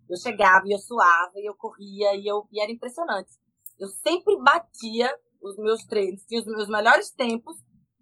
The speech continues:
nas minhas piores noites, nos meus pior-, sabe? Um dia depois dos meus piores dias, assim. Eu lembro que uma vez eu fiquei até, meu pai foi internado, eu passei três dias com ele no hospital, e eu dormi no chão,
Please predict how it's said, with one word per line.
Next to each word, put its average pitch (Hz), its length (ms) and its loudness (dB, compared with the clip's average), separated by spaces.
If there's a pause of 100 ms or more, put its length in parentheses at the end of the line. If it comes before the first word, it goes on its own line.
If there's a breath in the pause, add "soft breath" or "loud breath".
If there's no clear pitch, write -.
nas 208 160 -4
minhas 233 180 -6
piores 233 380 0
noites, 180 340 -6
nos 180 140 -20
meus 196 180 -6
pior-, 196 260 -2 (280)
sabe? 202 220 2
Um 220 80 -2
dia 247 140 -4
depois 240 360 4
dos 233 80 -12
meus 226 180 -8
piores 226 460 -2 (500)
dias, 196 380 0
assim. 180 260 -14 (400)
Eu 180 80 -6
lembro 226 160 2
que 247 80 -10
uma 247 180 6
vez 220 200 4
eu 240 100 0
fiquei 233 220 -6
até, 240 420 -4
meu 214 140 -4
pai 208 160 0
foi 226 100 -8
internado, 208 640 -2 (760)
eu 165 60 -18
passei 170 280 -6
três 226 240 -2
dias 240 160 -8
com - 80 -2
ele 208 120 0
no 196 60 -2
hospital, 196 540 2 (340)
e 208 60 4
eu 233 120 6
dormi 226 380 -4
no 240 100 -4 (220)
chão, 240 260 2